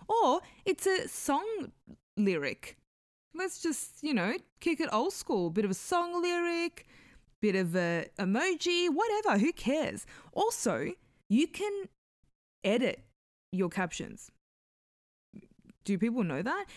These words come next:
And if you're the type of person that's like, "Oh, I don't like editing once I've already posted," why? Who cares? Honestly, once someone's liked that photo, they don't look at it again.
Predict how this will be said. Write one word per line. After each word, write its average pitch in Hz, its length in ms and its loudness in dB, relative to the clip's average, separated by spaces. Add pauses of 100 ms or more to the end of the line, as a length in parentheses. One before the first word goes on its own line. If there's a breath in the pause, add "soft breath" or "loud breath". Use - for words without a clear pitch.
(120)
And 254 280 4 (540)
if 233 160 2
you're 370 120 2
the 403 100 0
type 320 200 -2
of - 60 -12
person 233 240 0
that's 233 140 0
like, 233 180 -2
"Oh, 254 180 -2
I 254 100 0
don't 262 280 -6
like 202 400 -2
editing 196 720 -4
once 185 240 -4
I've 185 100 -4
already 185 240 -2
posted," 185 600 -6 (720 soft breath)
why? 196 640 -4 (520)
Who 185 140 0
cares? - 600 -2 (480)
Honestly, 220 360 4
once 208 220 2
someone's 320 240 2
liked 190 220 2
that 156 160 -2
photo, 175 340 0 (220 soft breath)
they 214 100 4
don't 302 180 4
look 285 160 2
at 320 60 4
it 269 100 4
again. 233 480 4